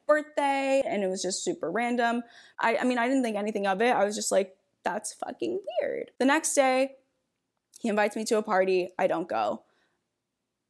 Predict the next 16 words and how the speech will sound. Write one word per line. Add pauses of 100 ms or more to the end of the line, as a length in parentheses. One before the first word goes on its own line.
(320)
Oh
my
God, (340)
I
forgot. (200)
In
the
middle
of
all
this, (440)
a (180)
guy,
a
different (200)
guy